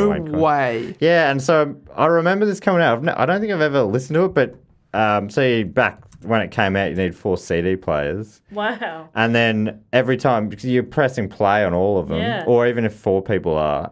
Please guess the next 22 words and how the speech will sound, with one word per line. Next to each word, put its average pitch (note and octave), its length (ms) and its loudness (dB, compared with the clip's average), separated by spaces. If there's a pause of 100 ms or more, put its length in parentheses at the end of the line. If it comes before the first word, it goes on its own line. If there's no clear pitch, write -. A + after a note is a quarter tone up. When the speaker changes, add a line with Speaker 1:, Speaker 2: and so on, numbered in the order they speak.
Speaker 1:
it'll A2 180 0
be G#2+ 120 -2
slightly G#2 580 0
different G2+ 400 -6
every F2 220 -2
listen B2+ 440 -6
because G#2 640 -6 (680)
they'll, F2+ 380 0
you'll F#2+ 160 -2
never F2+ 400 0
nail E2 500 -4
the, D#2+ 360 -6 (400)
the F2+ 100 -10
same D#2+ 560 -10 (140)
Speaker 3:
Wow. B3+ 580 -10
Speaker 1:
play F2+ 300 -2
order, B2+ 160 0
even A2 240 0
if F#2+ 60 -2
it's D#2+ 120 -10
microseconds F2+ 720 -6
off. B2+ 320 -10